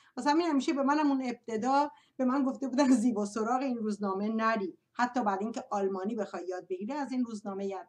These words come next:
نگیر.» به هر حال در رابطه با جریان شاپرک، شاپرک یه کار رو کرده، رفته توی زندان، حالا وکیلم داره، وکیلش هم داره یه اقداماتی می‌کنه. کسایی که می‌تونن کار رو انجام بدن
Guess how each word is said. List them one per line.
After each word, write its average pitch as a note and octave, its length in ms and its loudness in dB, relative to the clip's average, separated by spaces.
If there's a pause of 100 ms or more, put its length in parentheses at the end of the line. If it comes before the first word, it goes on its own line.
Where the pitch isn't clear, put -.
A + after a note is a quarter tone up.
نگیر.» E3 280 -12
به E4 80 4
هر D#4 220 4
حال A#3 280 2
در A3 260 -2
رابطه A3+ 300 -6
با G#3 140 -2
جریان F#3+ 580 -4
شاپرک، G3+ 540 -6
شاپرک C#4+ 840 0 (280)
یه C4+ 100 -4
کار B3+ 220 -4
رو G3+ 140 -4
کرده، G3+ 640 -4 (600)
رفته B3 420 -2
توی F#3+ 300 -4
زندان، G3+ 640 -4 (320)
حالا C#4 360 0
وکیلم C4 520 0
داره، A#3+ 220 -2
وکیلش A3 520 -6
هم G#3 140 -2
داره F#3+ 380 -4
یه G#3+ 180 -2 (200)
اقداماتی G3 720 -4
می‌کنه. C4+ 540 0 (200)
کسایی C4+ 380 -2
که C4 120 -2
می‌تونن A#3+ 460 -2
کار C4 220 0
رو C#4 160 0
انجام A3 460 0
بدن G#3 520 -2